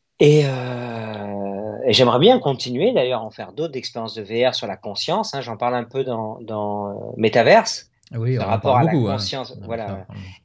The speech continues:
Speaker 1: Et, et, euh, de f-, de faire d'autres choses, pas forcément sur l'ayahuasca, mais sur des expériences de conscience qu'on
Speaker 2: Mhm.
Speaker 1: peut avoir avec le casque, parce que c'est purement sensoriel.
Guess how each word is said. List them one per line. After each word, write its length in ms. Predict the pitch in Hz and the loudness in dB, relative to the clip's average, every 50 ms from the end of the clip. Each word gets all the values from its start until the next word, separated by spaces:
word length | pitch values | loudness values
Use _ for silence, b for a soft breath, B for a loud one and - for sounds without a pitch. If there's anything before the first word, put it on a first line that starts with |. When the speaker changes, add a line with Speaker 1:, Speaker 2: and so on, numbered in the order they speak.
| _ _ - | _ _ -2
Speaker 1:
Et, 340 | 139 131 131 143 143 - _ | 0 2 2 0 -2 -4 _
et, 280 | - 131 123 120 120 117 | -6 -4 -4 -2 -2 -2
euh, 640 | 117 113 110 110 110 113 110 110 107 104 107 113 117 | -2 -4 -4 -6 -6 -8 -8 -8 -8 -8 -8 -10 -6
de 160 | 110 110 107 | -4 -4 -6
f-, 260 | 101 - - - - | -6 -8 -12 -8 -6
de 60 | 113 | -6
faire 220 | 101 - - 113 117 | -2 2 2 4 6
d'autres 280 | 143 160 147 - 139 | 6 6 6 6 4
choses, 300 | 139 - - 170 160 - | 2 4 2 2 0 -2
pas 80 | - 160 | -4 -6
forcément 420 | - 156 139 - 139 135 135 135 127 127 123 - _ _ _ | -6 -6 -8 -6 -4 -4 -2 -4 -4 -6 -8 -12 _ _ _
sur 180 | - - - 117 | -14 -10 -6 -4
l'ayahuasca, 560 | 113 110 110 110 110 107 101 - - 127 120 | -4 -2 -2 0 -2 -2 -2 -2 0 0 0
mais 100 | 117 117 | 0 0
sur 220 | - - - 117 104 | -4 -4 -4 -6 -4
des 220 | 107 117 131 139 | -4 -4 -4 -4
expériences 320 | 147 - - 120 117 110 | -4 -4 -4 -2 -2 -2
de 60 | 110 101 | -4 -6
conscience 440 | - 107 98 - - - 175 175 | -6 -4 -2 -2 0 0 -2 -2
qu'on 140 | - - 104 | -4 -4 -6
Speaker 2:
Mhm. 60 | 104 | -4
Speaker 1:
peut 100 | 104 107 | 0 2
avoir 240 | 104 101 101 139 127 | 2 4 4 4 4
avec 220 | 113 107 98 - - | 4 2 0 -4 -8
le 80 | 101 | -4
casque, 340 | - - 170 202 196 - - | 0 2 2 2 0 -2 -8
parce 120 | - 101 - | -12 -14 -12
que 100 | - - | -10 -10
c'est 200 | - - 110 - | -10 -10 -10 -12
purement 280 | - 107 92 101 107 | -12 -12 -10 -10 -10
sensoriel. 580 | 92 - 101 92 - - 76 76 82 78 - - | -10 -10 -10 -10 -10 -12 -12 -12 -14 -16 -18 -18